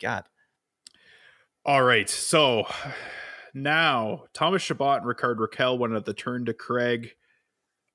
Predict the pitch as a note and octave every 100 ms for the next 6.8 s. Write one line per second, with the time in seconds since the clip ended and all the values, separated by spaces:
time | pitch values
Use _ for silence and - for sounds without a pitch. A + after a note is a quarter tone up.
0 | - B2 - F#3 G3+ B3+ A#3+ G#3+ E3+ -
1 | C3+ B2+ B2+ B2 B2+ - _ - A#2 A#2+
2 | A#2 - - _ - A#2 B2 D3+ E3 C3
3 | - - B2+ D3 - - - - B2+ C3
4 | B2 - A#2+ B2+ - B2 A2 A2+ A#2 A#2+
5 | B2+ A#2+ A#2 A#2 A#2+ - - C#3 D3 C3
6 | B2 B2 A#2+ A#2 A2+ A2 A2 G#2